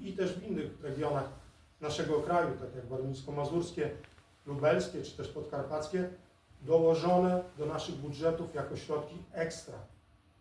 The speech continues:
Trudno, mamy taką sytuację, jaką dzisiaj mamy, to znaczy zarząd województwa zgodził się na to, żeby przeznaczyć część tego programu, ale nie jako środki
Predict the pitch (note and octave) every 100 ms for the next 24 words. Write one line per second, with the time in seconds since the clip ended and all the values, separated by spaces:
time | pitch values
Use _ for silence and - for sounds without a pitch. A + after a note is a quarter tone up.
0 | - _ F3+ G3 D3 B2+ C#3+ E3+ F3+ E3+
1 | E3 D#3+ E3 D#3 D3+ D#3 D3+ C#3+ C#3+ C3+
2 | B2+ C3+ C3 D3 E3 F3+ - B2+ C#3+ -
3 | C3 C3+ D3 D3 C3 C3+ C3+ - C#3 B2+
4 | D3 D3+ C3+ C3 B2+ - - - - D3+
5 | D3+ D#3+ G3+ E3 D3+ C#3 C#3 - - -
6 | - - D#3+ C#3+ D#3 - - - F3+ E3
7 | - - - D3+ C#3 - C3 B2 C#3+ E3
8 | F#3+ D#3 E3+ E3 C#3+ - - - C3